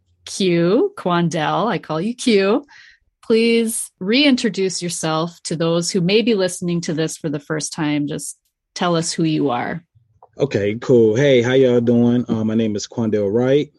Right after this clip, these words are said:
Speaker 2: I'm, uh, I'm the founder, fashion designer of William Palmer Um, based out of Detroit, Michigan. So that's who I am.
Speaker 1: Love it. And we first talked, I actually looked it up just to make sure I'd get it right, 'cause your first episode is episode twenty-eight,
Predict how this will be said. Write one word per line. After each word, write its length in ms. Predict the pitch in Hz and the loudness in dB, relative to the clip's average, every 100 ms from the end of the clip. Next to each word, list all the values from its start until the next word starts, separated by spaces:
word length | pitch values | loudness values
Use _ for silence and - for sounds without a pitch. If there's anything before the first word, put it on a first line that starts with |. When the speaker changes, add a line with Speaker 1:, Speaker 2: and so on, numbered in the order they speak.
| - | -16
Speaker 2:
I'm, 220 | 104 101 | -12 -8
uh, 380 | 101 101 101 98 - - | -6 -6 -6 -6 -10 -10
I'm 160 | 107 101 | -8 -6
the 80 | - | -6
founder, 640 | 113 110 110 107 107 101 _ _ | -6 -4 -2 -2 -4 -6 _ _
fashion 400 | - 104 98 101 | -10 -8 -8 -8
designer 480 | 98 98 101 98 92 | -8 -6 -6 -6 -8
of 120 | 87 | -6
William 440 | 101 101 98 98 | -4 -4 -4 -10
Palmer 300 | 92 98 95 | -12 -12 -12
Um, 320 | 87 107 107 98 | -10 -6 -6 -4
based 240 | 92 - | -8 -8
out 100 | 92 | -12
of 80 | 87 | -12
Detroit, 320 | 92 101 90 | -8 -6 -6
Michigan. 460 | 90 85 - _ _ | -8 -12 -16 _ _
So 400 | - 80 73 73 _ _ _ _ _ _ | -18 -16 -16 -18 _ _ _ _ _ _
that's 120 | _ | _
who 100 | - | -20
I 140 | - - | -20 -20
am. 100 | - _ _ _ _ _ _ - | -20 _ _ _ _ _ _ -8
Speaker 1:
Love 240 | 175 170 | -4 -2
it. 160 | 156 - _ - - - - | -4 -10 _ -20 -20 -20 -4
And 300 | 202 196 180 - | -2 0 -2 -2
we 180 | 214 302 | 0 2
first 420 | - 330 285 - | 2 2 2 -2
talked, 360 | 196 196 214 160 | 0 0 -2 -2
I 100 | 165 | -2
actually 640 | 185 - 196 180 175 147 - | -4 -4 -6 -4 -4 -8 -12
looked 300 | 165 196 - | -4 -4 0
it 100 | 175 | -2
up 240 | 175 180 - | 0 -2 -4
just 220 | 170 - | -8 -4
to 60 | 170 | -2
make 180 | 165 - | -2 -2
sure 220 | - 156 | -4 -4
I'd 180 | 147 143 | -4 -2
get 140 | 160 | -2
it 120 | 156 | -2
right, 220 | 147 143 | -4 -6
'cause 160 | 160 147 | -8 -6
your 100 | 165 | -6
first 380 | - 233 285 185 | -2 -2 0 -2
episode 600 | 165 151 - 156 151 147 | -4 -6 -6 -4 -4 -4
is 160 | 147 160 | -4 -6
episode 540 | 165 170 - 156 147 | -6 -8 -6 -6 -6
twenty-eight, 760 | - 160 175 208 156 170 285 | -6 -2 -2 0 -2 -2 -6